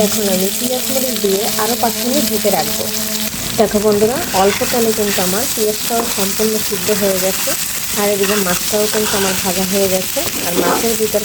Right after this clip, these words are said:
খুব সুন্দর করে কিন্তু মশলা একদম ঢুকছে। আর এইভাবে একবার,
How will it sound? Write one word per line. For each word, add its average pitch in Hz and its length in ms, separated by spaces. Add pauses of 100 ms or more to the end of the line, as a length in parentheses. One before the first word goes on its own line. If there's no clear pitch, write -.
খুব 269 140 (140)
সুন্দর 202 260 (100)
করে 185 220
কিন্তু 190 280 (640)
মশলা 202 340 (140)
একদম 196 300 (580)
ঢুকছে। 208 400 (640)
আর 170 80 (200)
এইভাবে 220 440 (120)
একবার, 190 300